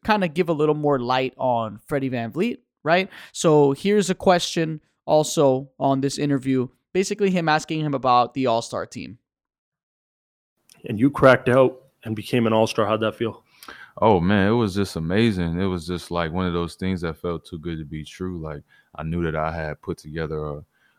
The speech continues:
Speaker 3: a season at that point, you know, twenty-two, seven, five, whatever,
Speaker 2: Yeah,
Speaker 3: like,
Speaker 2: yeah.
Speaker 3: winning. Like, I knew that I was worthy of it, um, especially due to injuries and certain guys being out. I felt like I definitely had a chance, but I just couldn't believe it until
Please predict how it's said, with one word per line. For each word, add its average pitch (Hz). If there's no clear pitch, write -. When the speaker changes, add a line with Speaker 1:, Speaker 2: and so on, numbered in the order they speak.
Speaker 3:
a 78
season 92
at 82
that 87
point, 101
you 87
know, 87
twenty-two, 87
seven, 85
five, 85
whatever, 85
Speaker 2:
Yeah, 104
Speaker 3:
like, 80
Speaker 2:
yeah. 87
Speaker 3:
winning. 92
Like, 80
I 85
knew 90
that 78
I 80
was 80
worthy 92
of 98
it, 110
um, 80
especially 85
due 82
to 78
injuries 85
and 78
certain 82
guys 82
being 78
out. 92
I 76
felt 76
like 78
I -
definitely 76
had 76
a 73
chance, 80
but -
I 80
just 73
couldn't 80
believe 78
it 76
until 76